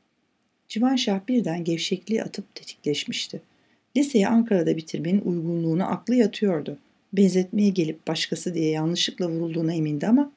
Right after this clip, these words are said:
gene de uzaktan uzağa tedirgindi. İlk günler ölmek korkusu içinde Nefise'yi bırakmaya yemin bile etmişti.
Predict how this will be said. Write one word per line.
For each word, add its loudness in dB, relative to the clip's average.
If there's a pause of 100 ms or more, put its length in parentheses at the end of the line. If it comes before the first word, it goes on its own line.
(120)
gene 6
de -6
uzaktan 0
uzağa -2
tedirgindi. -4 (560)
İlk 0
günler 0
ölmek 0
korkusu -6
içinde -4
Nefise'yi 0
bırakmaya 0
yemin 8
bile 6
etmişti. -2